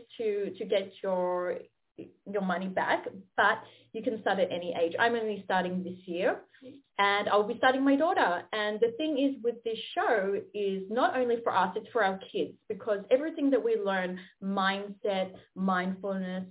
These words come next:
investing, everything, which at the end of the day, life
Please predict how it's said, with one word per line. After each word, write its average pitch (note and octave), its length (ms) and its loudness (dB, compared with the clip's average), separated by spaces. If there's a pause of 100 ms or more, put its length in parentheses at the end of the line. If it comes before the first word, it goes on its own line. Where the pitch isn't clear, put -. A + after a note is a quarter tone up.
investing, F#3 960 -6 (320)
everything, C4 760 2
which G#3+ 180 -8 (460)
at A#3 80 -4
the A3+ 160 0
end C4 160 4
of C#4 100 -4
the G#3 200 0
day, G3+ 420 0 (840)
life A#3+ 260 4